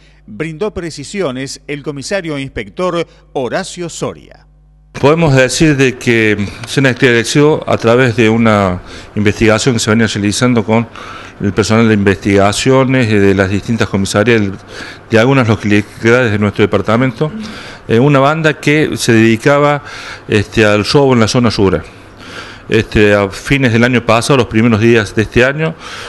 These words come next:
Speaker 2: eh, tuvimos hechos en las localidades de Chilibroste, San Antonio Litín, Moncelado de Calante, La Borde y, eh, otras localidades que no son de este departamento, pero siempre con la misma modalidad. El último hecho se ocurre el día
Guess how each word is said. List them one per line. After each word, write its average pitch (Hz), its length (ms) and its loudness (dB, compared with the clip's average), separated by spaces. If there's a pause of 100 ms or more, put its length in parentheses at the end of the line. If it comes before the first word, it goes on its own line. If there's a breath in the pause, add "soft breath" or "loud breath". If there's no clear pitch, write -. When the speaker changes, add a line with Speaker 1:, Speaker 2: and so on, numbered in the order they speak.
(160 loud breath)
Speaker 2:
eh, 104 360 2
tuvimos 120 520 2 (120)
hechos 120 460 0
en 101 180 2
las 98 160 2
localidades 104 400 2
de - 60 -6
Chilibroste, 110 500 0
San 110 180 -2
Antonio 107 260 0
Litín, 101 520 -2 (580 loud breath)
Moncelado 107 420 2
de 110 80 2
Calante, 127 760 -2
La 104 260 2
Borde 139 460 2 (540 loud breath)
y, 107 100 2
eh, 104 300 4
otras 123 440 -2
localidades 104 800 2
que - 80 -2
no 117 100 0
son 120 140 0
de 113 80 2
este 107 120 -4
departamento, 120 760 0 (420 loud breath)
pero 107 120 4
siempre 127 360 0
con 113 80 2
la 107 80 4
misma 117 200 2
modalidad. 92 500 2 (540 loud breath)
El 104 320 4
último 127 420 2
hecho 147 340 0
se 107 360 2
ocurre 104 400 2
el 107 60 -2
día 110 340 2